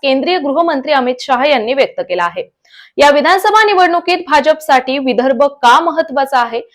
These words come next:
महाराष्ट्रात सत्ता स्थापन करण्यासाठी भाजपचे विदर्भ मिशन पंचेचाळीस नेमके काय आहे?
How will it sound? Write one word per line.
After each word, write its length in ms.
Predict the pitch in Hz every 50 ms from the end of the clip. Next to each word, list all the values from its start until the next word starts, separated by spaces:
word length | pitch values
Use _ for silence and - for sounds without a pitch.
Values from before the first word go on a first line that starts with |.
| _ _ _ _ - 240
महाराष्ट्रात 720 | 262 254 269 - 302 330 339 339 - 262 233 240 247 -
सत्ता 420 | - - 285 277 285 - 370 392 403
स्थापन 360 | 403 427 392 381 381 370 359
करण्यासाठी 680 | 339 339 277 254 262 262 262 262 269 233 220 - 254 269
भाजपचे 600 | 254 247 240 220 220 247 269 269 269 - 302 320
विदर्भ 420 | 302 254 240 202 262 311 349 370
मिशन 380 | 392 359 359 339 - 349 359 349
पंचेचाळीस 600 | 339 - 294 277 269 269 294 285 302 285 294 285 285
नेमके 340 | 277 247 240 233 233 233 220
काय 240 | 226 226 220 214 214
आहे? 240 | 214 202 202 233